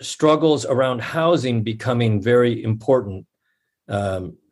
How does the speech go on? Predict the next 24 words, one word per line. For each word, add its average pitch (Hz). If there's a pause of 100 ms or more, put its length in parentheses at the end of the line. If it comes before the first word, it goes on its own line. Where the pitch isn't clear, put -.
(380)
not 135
just 120
for 107
Korean 110
workers, 104
but 95
for 92
Japanese 110
workers 92
as 95
well, 113
because 87
if 95
they're 98
unemployed, 110 (1600)
uh, 101
they 101
have 110
no 110
wages 110
coming 90
in, 76
or 98
perhaps 113